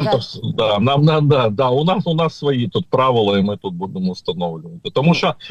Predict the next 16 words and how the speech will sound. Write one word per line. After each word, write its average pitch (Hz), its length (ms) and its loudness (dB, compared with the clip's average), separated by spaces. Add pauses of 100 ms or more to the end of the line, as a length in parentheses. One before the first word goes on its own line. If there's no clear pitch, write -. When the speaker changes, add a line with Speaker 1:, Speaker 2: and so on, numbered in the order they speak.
Speaker 1:
да. 123 80 -16
Speaker 2:
на, 160 180 0
на, 147 260 -2
нам 185 260 2
цікаво, 175 460 0
нам 170 200 0
цікаво 156 400 -2
прибрати 110 500 -2
Путіна. 87 500 -6 (440)
Тому 139 240 0
що 160 300 0
однозначно, 147 920 0
якщо 135 300 -4
Путін 131 360 -2
зараз 131 340 2
зникає, 151 720 0